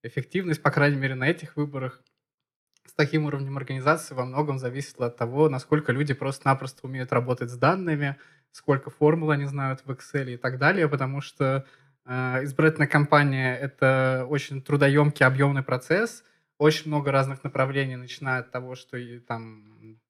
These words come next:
печать, легализация, оплата агитационно-печатных материалов, параллельно с этим там распределение агитаторов, встречи, колл-центр. Это все требует какого-то навыка владения сда-, э, в-, владения,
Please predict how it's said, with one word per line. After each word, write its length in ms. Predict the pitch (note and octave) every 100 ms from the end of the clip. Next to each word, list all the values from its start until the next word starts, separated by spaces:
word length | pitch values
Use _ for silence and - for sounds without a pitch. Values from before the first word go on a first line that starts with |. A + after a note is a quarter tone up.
| _
печать, 420 | C3 - C3+ B2+
легализация, 1600 | B2+ B2 B2+ C3 A#2+ A#2+ - - A#2 A#2 A#2 A#2 A2+ A2+ - -
оплата 460 | A#2 - C3+ B2+ B2+
агитационно-печатных 840 | A#2+ A#2+ A#2+ A#2+ - - A#2 B2 B2+
материалов, 560 | A#2 B2 B2 B2 A#2+
параллельно 480 | - B2 B2 A#2+ B2
с 100 | -
этим 300 | A#2+ A#2+ A#2
там 280 | A#2 A#2 B2 _ _ -
распределение 720 | C3 - C3 B2+ C3 C3+ C3+
агитаторов, 760 | B2+ B2+ - C#3+ C#3 - B2+ A#2+
встречи, 640 | - - C3+ D3+ C#3+ -
колл-центр. 640 | B2+ B2 A#2+ - F3 F3+ C3
Это 160 | B2+ C3
все 320 | - E3+ E3
требует 420 | D#3+ D3 C#3 C3
какого-то 440 | - C#3 C3+ C3 C3+
навыка 720 | C#3 B2+ B2+ - B2+ B2 B2 B2+
владения 440 | C3+ C3+ C3 B2+
сда-, 240 | B2+ D3+ E3+
э, 260 | D#3 D3 C#3+
в-, 420 | C#3 D3 C#3 C3+
владения, 1000 | C#3 C3+ C3+ C3 B2+ B2+ B2+ B2 A#2+